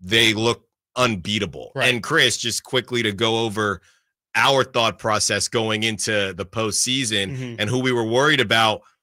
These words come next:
Speaker 1: we, we kinda were wrong on all fronts because
Speaker 2: Dude, I was thinking about it,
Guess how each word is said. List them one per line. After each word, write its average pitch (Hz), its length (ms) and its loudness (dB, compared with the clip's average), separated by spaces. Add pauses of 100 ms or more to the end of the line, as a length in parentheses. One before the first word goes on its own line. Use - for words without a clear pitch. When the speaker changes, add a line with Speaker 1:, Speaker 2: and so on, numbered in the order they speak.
(120)
Speaker 1:
we, 143 260 -2
we 180 180 0
kinda 226 380 2
were 175 240 2
wrong 139 560 2
on 120 340 2
all 123 240 0
fronts 127 500 0
because 123 460 2
Speaker 2:
Dude, 220 160 0
I - 80 -2
was 190 120 -2
thinking 247 160 -4
about 233 180 0
it, 233 80 -4